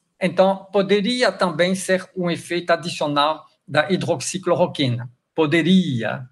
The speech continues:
em tese, haveria um racional.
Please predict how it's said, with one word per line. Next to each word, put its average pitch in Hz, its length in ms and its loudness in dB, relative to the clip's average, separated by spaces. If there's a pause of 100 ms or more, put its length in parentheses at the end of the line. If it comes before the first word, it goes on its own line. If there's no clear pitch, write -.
em 156 140 -4
tese, 156 440 2 (300)
haveria 139 460 0
um 139 80 2
racional. - 680 -2